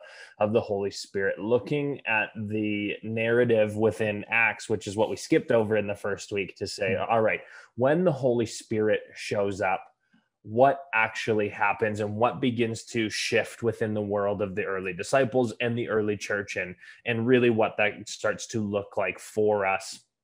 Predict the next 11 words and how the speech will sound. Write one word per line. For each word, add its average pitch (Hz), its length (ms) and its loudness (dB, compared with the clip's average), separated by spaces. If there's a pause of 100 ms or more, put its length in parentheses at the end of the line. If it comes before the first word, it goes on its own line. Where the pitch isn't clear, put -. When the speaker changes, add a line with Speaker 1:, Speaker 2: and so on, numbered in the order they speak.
(480)
Speaker 1:
Uh, 117 260 4 (320)
which, 143 340 6
just 143 240 2
as 131 100 4
a 127 60 6
couple 123 300 4
things 113 260 -2
to - 120 -8
recap 107 460 0
on 123 280 -2
that, 180 300 -4